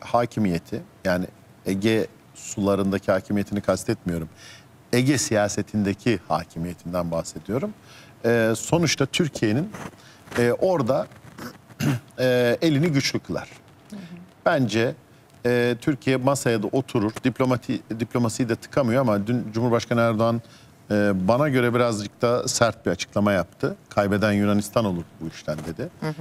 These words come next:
Speaker 1: Hep kendileri yapıyorlar bu işleri dedi. E, Türkiye buradaki adımlarını hesaplayarak çıkıyor.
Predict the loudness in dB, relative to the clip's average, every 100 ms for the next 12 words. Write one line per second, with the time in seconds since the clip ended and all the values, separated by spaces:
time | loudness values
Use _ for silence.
0 | -8 -10 -4 -2 0 0 0 0 0 -2
1 | 0 0 0 -2 -4 -6 -6 -4 -4 -4
2 | -16 -20 -20 -2 2 4 4 4 4 2
3 | -2 -12 -14 -2 -2 0 0 2 0 -6
4 | -20 -20 -20 -20 -20 -20 -20 -20 -6 -2
5 | 0 0 0 0 -2 -12 0 2 4 4
6 | 4 2 2 0 0 0 0 0 -8 -12
7 | -14